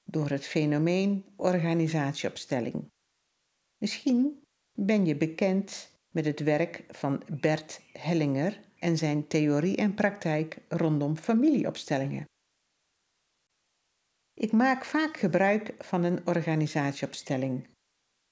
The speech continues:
Dit is een mooi instrument om de dynamiek binnen een organisatie neer te zetten en helder te krijgen. Een organisatieopstelling kan noodzakelijk zijn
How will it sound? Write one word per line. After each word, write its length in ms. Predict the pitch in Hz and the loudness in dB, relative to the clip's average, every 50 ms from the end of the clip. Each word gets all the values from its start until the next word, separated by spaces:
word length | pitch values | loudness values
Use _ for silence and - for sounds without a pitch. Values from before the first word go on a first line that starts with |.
| _ _ - | _ _ -6
Dit 140 | - 254 | -4 0
is 140 | 262 226 - | 0 0 2
een 140 | 196 180 175 | 2 2 4
mooi 280 | 190 214 254 285 254 240 | 4 4 4 4 4 2
instrument 840 | 220 202 - - - 170 156 156 160 170 190 202 214 220 - - - - | 2 0 0 0 -2 0 0 2 2 2 2 2 0 0 -2 -10 -14 -8
om 140 | - - 170 | -4 -2 0
de 180 | 160 156 139 139 | 0 0 0 0
dynamiek 720 | - 214 240 214 175 160 165 196 233 240 - - - - _ | 2 4 4 4 4 4 4 2 2 0 -2 -10 -16 -14 _
binnen 380 | - 160 175 175 170 160 160 - | -2 0 2 2 2 2 0 0
een 140 | 151 - | 0 0
organisatie 920 | - 151 147 151 - 139 135 139 131 - 165 160 170 185 180 - - 170 | 0 0 0 -2 -2 -2 -4 -4 -4 -2 -2 -2 -2 -2 -4 -4 -2 0
neer 260 | 160 160 160 151 143 151 | 0 2 2 2 0 0
te 100 | - 127 | -4 -6
zetten 480 | - - 123 123 - 190 196 208 - | -4 -4 -6 -4 -2 -2 -4 -2 -2
en 120 | - 214 190 | -2 -2 0
helder 400 | 190 214 240 247 208 147 - - | 2 2 2 2 2 2 0 -2
te 80 | - | -6
krijgen. 500 | - - 131 - - - - - - - _ _ _ _ _ _ _ _ _ _ _ _ _ _ _ _ _ _ _ _ | -6 -6 -6 -4 -6 -8 -10 -12 -14 -18 _ _ _ _ _ _ _ _ _ _ _ _ _ _ _ _ _ _ _ _
Een 200 | - 254 233 - | -4 -4 -4 0
organisatieopstelling 1400 | - 165 160 143 143 135 135 139 - - 180 185 208 214 - 208 196 - - - - 196 185 185 190 202 202 208 - - - _ _ _ _ | 0 0 0 0 0 0 -2 -2 0 0 2 2 2 0 0 -2 -2 -2 -4 -4 0 0 2 2 2 2 0 -2 -4 -8 -20 _ _ _ _
kan 180 | - 247 240 214 | 0 2 4 4
noodzakelijk 680 | 180 156 156 - - 196 190 202 202 - 196 190 196 | 4 2 0 0 0 0 0 0 0 0 -2 -4 -4
zijn 400 | - - - 165 160 165 175 170 | -4 -2 0 0 2 2 0 -2